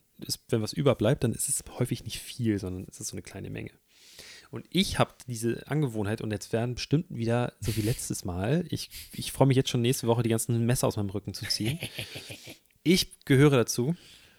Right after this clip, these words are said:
Speaker 1: äh, ich lasse es einfach in der Pfanne oder ich lasse es im Topf oder in, in der Auflaufform, stelle es auf den Herd und gegebenenfalls, gerade jetzt im Sommer natürlich, dementsprechend tue ich es irgendwann in den Kühlschrank oder ich mache eine Alufolie rüber oder sowas,
Speaker 2: Ja.
Speaker 1: ähm,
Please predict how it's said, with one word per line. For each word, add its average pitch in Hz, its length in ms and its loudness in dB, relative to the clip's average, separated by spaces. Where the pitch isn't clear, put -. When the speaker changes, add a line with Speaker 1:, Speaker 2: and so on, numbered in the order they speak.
Speaker 1:
äh, 110 300 -2
ich - 160 -10
lasse 123 260 0
es - 60 -2
einfach - 360 -4
in 120 100 -2
der 107 140 0
Pfanne 123 360 -2
oder 120 240 0
ich - 100 -8
lasse 120 220 2
es - 80 -8
im 98 180 -8
Topf - 400 -6
oder 107 320 -2
in, 101 280 -4
in 113 120 -6
der - 180 -2
Auflaufform, 123 640 0
stelle 120 320 2
es 127 80 -2
auf - 140 -6
den 92 80 -8
Herd 123 500 -4
und 107 300 0
gegebenenfalls, 127 960 4
gerade 104 180 4
jetzt - 140 -2
im 92 80 -4
Sommer 101 180 2
natürlich, 107 400 -4
dementsprechend 107 540 -6
tue - 120 4
ich 117 60 0
es - 40 -6
irgendwann 110 200 -2
in 98 60 -2
den - 60 -12
Kühlschrank 113 440 0
oder 107 140 0
ich - 140 -4
mache 92 100 -4
eine 104 160 -4
Alufolie 95 480 -2
rüber 95 160 -2
oder 92 160 0
sowas, 95 340 -2
Speaker 2:
Ja. - 760 -8
Speaker 1:
ähm, 101 140 -6